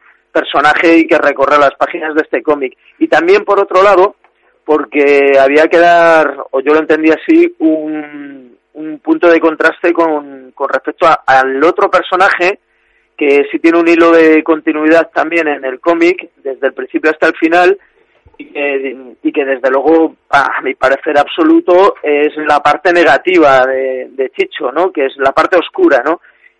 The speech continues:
Y que es Juan Carlos el que hace de, de, desde el principio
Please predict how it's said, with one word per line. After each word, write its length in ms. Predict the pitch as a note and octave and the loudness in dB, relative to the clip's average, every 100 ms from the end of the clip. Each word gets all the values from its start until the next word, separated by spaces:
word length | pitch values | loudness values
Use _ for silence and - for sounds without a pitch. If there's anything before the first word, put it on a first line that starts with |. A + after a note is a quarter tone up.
| - | -10
Y 120 | D3 | -4
que 320 | D3+ D3+ D#3+ | 2 4 4
es 100 | D#3 | 2
Juan 300 | - E3+ D3+ | 0 -2 -2
Carlos 520 | - F#3 E3+ F3 G3 F#3 | 2 2 4 4 2 0
el 180 | D#3+ C#3+ | -6 -4
que 120 | C#3+ | -2
hace 240 | C#3 - D#3 | -2 2 2
de, 400 | D#3 D3+ D3 C#3+ | 4 2 0 0
de, 540 | D3+ D3 D3 C#3+ C#3+ C3+ | -2 -2 -6 -6 -8 -8
desde 180 | D3 C#3+ | -6 -4
el 60 | D#3 | -6
principio 840 | D3 - E3+ D#3+ D#3 D3+ D3 | -8 -6 -2 2 4 4 0